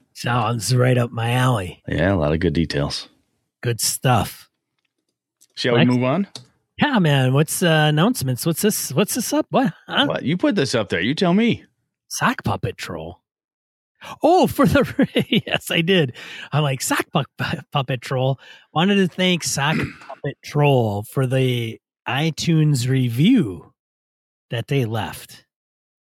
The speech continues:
Speaker 1: Thank you for doing that. Much appreciated.
Speaker 2: I'm going to assume it was a nice review. <laughs> And it wasn't like, we're not,
Speaker 1: What?
Speaker 2: this is not a, uh, sarcastic thank you. This is an actual thank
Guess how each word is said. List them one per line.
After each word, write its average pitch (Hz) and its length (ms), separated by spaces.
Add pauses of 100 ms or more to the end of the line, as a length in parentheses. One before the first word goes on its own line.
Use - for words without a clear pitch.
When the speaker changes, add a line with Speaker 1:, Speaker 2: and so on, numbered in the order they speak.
(720)
Speaker 1:
Thank 151 280
you 151 80
for 156 120
doing 175 300
that. 104 300
Much 123 240
appreciated. 101 840
Speaker 2:
I'm 101 60
going 101 160
to 95 60
assume 113 200
it 104 60
was 98 100
a 92 80
nice 87 300
review. 196 420
<laughs> - 60
And 185 80
it 147 120
wasn't 147 300
like, 123 160 (320)
we're 143 80
not, 139 120
Speaker 1:
What? - 40
Speaker 2:
this 143 160
is 143 140
not 127 180
a, 107 180 (120)
uh, - 20
sarcastic 92 560
thank 62 240
you. 60 60
This 82 100
is 98 60
an 98 80
actual 90 180
thank 151 200